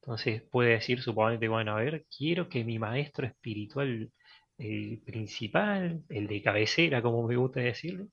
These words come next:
quiero que me diga cómo se llama o que se contacte conmigo". Y muchas veces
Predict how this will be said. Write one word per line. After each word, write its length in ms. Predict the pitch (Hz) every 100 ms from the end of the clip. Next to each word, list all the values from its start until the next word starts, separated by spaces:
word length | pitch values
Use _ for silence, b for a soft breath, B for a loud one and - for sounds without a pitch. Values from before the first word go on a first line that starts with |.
| -
quiero 240 | 220 254 -
que 340 | 123 180 226
me 140 | 120 110
diga 300 | 120 151 131
cómo 240 | 123 123 113
se 160 | 110
llama 600 | 110 165 170 151 147 143 B B B _
o 140 | - 110
que 460 | - 110 117 135 b b _
se 260 | - 113 -
contacte 800 | 104 104 123 117 - 113 107 -
conmigo". 1080 | 98 104 123 143 143 135 127 120 120 120 - B B _
Y 120 | - 117
muchas 320 | 302 - 180
veces 460 | 180 - 247 160